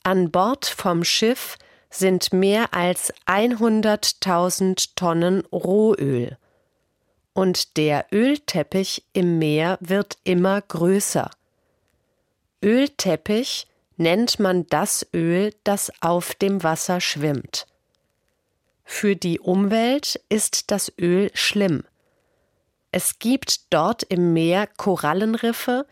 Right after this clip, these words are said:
Schildkröten und Säugetiere. Sie sind jetzt in Gefahr. Der Öltanker ist kein normales Schiff. Der Tanker bringt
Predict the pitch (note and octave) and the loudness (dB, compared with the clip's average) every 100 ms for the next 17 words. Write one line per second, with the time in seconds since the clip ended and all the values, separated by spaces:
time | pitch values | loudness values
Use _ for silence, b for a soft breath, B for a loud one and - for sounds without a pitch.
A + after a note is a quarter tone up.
0 | b b b - - F3+ F3+ - - G3 | b b b -4 0 0 0 -6 -4 -2
1 | G3 - A3 A3 - - G#3+ G#3+ A3 G3+ | -2 -2 -2 -2 -6 -2 0 2 2 2
2 | G#3+ D3 - - C#3 C3 A#2+ - _ _ | 2 -2 -4 -4 -4 -4 -6 -6 _ _
3 | _ _ _ _ _ _ - E3 G#3 A#3 | _ _ _ _ _ _ -8 -2 0 0
4 | B3+ A#3+ - E3 D#3+ - - - - E3+ | 0 0 -2 0 0 0 -6 -8 -6 -2
5 | D#3 D#3 F3+ - F3 B2 - _ _ _ | -2 0 -2 -2 -2 -2 -8 _ _ _
6 | _ _ _ _ _ _ E3+ G3 F#3+ - | _ _ _ _ _ _ 0 2 2 2
7 | A3 C4+ D4 G#3 F3 F3+ G#3 G#3+ - G3+ | 2 2 0 -2 -2 0 -2 -2 -2 -6
8 | - - - F#3 F#3 G3 - F#3 F#3 G3 | -6 -8 -6 -2 0 0 0 2 2 2
9 | A#3 F#3+ C#3 - C3+ - - - _ _ | 2 0 0 0 -2 -8 -14 -18 _ _
10 | _ _ _ _ _ _ D#3+ C3+ - - | _ _ _ _ _ _ -2 -2 -2 -2
11 | E3 E3+ - A3+ C4+ - F#3 E3 D#3+ - | 0 -2 0 -2 -2 -4 -2 0 0 -4